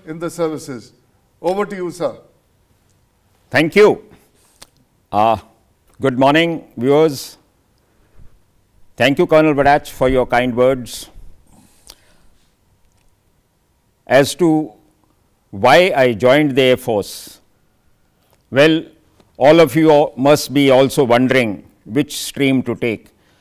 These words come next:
Speaker 2: I also, in the tenth class, was wondering like that.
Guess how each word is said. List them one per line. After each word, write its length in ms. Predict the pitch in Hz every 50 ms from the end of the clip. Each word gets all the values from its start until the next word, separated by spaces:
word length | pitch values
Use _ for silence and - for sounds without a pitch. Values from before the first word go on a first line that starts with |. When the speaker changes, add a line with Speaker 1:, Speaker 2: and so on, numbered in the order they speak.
| _ _ _ _
Speaker 2:
I 220 | - 131 147 151 151
also, 520 | 151 151 160 156 - - 170 139 123 -
in 200 | - - 123 127
the 80 | 120 117
tenth 320 | - 127 127 127 123 127
class, 520 | - 120 113 110 110 107 - - - - _ _ _ _ _ _ _ -
was 220 | 110 110 110 95
wondering 440 | 98 113 117 120 113 113 120 117 113
like 220 | 107 107 101 87 87
that. 300 | 104 98 95 - -